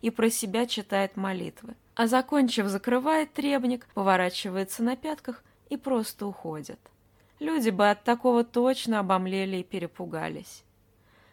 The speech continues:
То, что и финансовые последствия оказались бы катастрофическими, было не самое важное. Выдержали инфляцию,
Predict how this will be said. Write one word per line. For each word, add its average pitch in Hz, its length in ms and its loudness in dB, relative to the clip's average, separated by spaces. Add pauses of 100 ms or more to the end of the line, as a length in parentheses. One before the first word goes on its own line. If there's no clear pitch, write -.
(120)
То, 185 120 0
что - 200 -4
и 202 80 2
финансовые 311 760 0
последствия 220 680 0
оказались 175 560 0
бы 165 120 -8
катастрофическими, - 1300 -10 (160)
было 196 260 0
не 247 160 4
самое 277 480 -2
важное. 226 560 -2 (720)
Выдержали 233 640 0
инфляцию, 185 800 -8